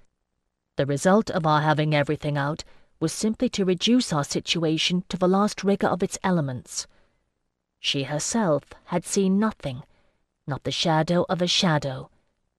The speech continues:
and nobody in the house but the governess was in the governess's plight.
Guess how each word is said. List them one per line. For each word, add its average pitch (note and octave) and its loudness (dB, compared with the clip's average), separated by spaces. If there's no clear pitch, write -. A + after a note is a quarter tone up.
and C#3+ -4
nobody D#3 6
in C#3+ 0
the C#3+ 0
house D#3 -2
but D3 -4
the D#3+ -4
governess D#3 -2
was D#3 2
in E3+ 4
the E3+ 2
governess's D3 -2
plight. - -8